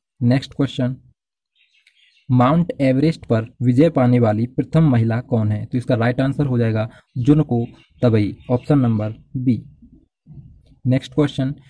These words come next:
विजयनगर साम्राज्य के पुरावशेष कहाँ मिले? तो इसका right answer हो जाएगा option number D,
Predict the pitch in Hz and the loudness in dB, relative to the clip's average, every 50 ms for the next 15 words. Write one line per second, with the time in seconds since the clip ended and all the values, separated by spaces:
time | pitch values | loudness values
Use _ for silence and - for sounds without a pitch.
0 | _ _ - 131 120 135 135 135 165 175 170 143 127 131 - - - 131 131 139 | _ _ -6 0 2 4 6 6 6 4 4 4 2 0 -2 -2 -2 -2 0 2
1 | 143 147 143 127 127 120 - 117 117 117 120 - _ _ _ _ _ _ - 135 | 2 0 0 0 0 -2 -2 -2 -2 -4 -4 -6 _ _ _ _ _ _ -2 2
2 | 131 127 131 143 156 151 143 139 - - 120 117 117 117 - - _ - 127 110 | 2 2 2 2 -2 -2 -4 -6 -4 -2 0 0 0 -2 -6 -8 _ -4 -4 -2
3 | 135 131 123 110 104 101 95 - - - 139 123 - - 135 123 117 123 127 139 | 0 0 0 0 0 -2 -6 -8 -6 -6 -6 -6 -4 -2 0 0 2 0 0 0
4 | 135 143 135 - 139 131 120 120 117 117 120 - 127 117 - - 143 131 120 113 | 0 -2 -2 -2 -2 -2 0 0 -2 -2 -2 -4 -6 -6 -4 -2 0 0 2 2
5 | 113 113 117 113 107 110 107 107 113 | 2 0 0 -2 -2 -2 -4 -4 -6